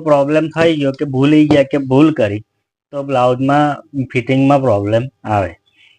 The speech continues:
હવે આટલું કરી લીધા પછી આની અંદર જ આપણે બીજા આગળના ભાગના નિશાનો પાડવાના. તો આમાં આપણે નીચેનો બેલ્ટ રાખીશું પહેલામાં પહેલાં તો અઢી ઇંચનો સાઈડમાં,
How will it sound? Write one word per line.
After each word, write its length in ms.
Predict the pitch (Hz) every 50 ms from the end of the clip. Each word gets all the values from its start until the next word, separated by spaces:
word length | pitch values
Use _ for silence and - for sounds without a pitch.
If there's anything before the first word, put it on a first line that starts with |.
| _ _ _ _
હવે 100 | 127 139
આટલું 340 | 147 143 143 139 147 165 170
કરી 180 | 170 170 165 165
લીધા 240 | 165 160 160 165 160 170
પછી 300 | 170 165 160 - 160 151 151 _ - - - - _ _ _ _ -
આની 320 | 123 127 131 147 165 170 156
અંદર 220 | 156 147 156 160 165
જ 100 | 170 160
આપણે 320 | 151 143 143 147 147 151 156 165 156 _ - 135 120 120
બીજા 340 | 123 123 120 139 143 147 151 151 - _ -
આગળના 500 | 131 127 127 123 143 147 156 156 147 135
ભાગના 400 | 139 127 123 120 123 127 139 151 156
નિશાનો 280 | 127 104 - 120 113 113
પાડવાના. 460 | 98 104 98 95 90 - - _ _ _ _ _ _ _ _ _ _ _ _ _ _ _ _ _ _ _ _ _ -
તો 40 | 139 - _
આમાં 320 | 147 143 139 139 160 170 170
આપણે 220 | 156 147 160 165 170
નીચેનો 320 | 165 151 135 147 151 160 160
બેલ્ટ 340 | 156 147 147 156 151 151 147
રાખીશું 440 | 139 135 - - 147 135 - 156 147
પહેલામાં 380 | 147 139 127 131 135 139 139 135
પહેલાં 340 | 135 127 127 127 127 123 127
તો 80 | 147 143 - _ _
અઢી 300 | 135 120 120 123 131 135 135
ઇંચનો 240 | 127 120 131 135 131
સાઈડમાં, 500 | - - 110 104 104 104 113 131 139 147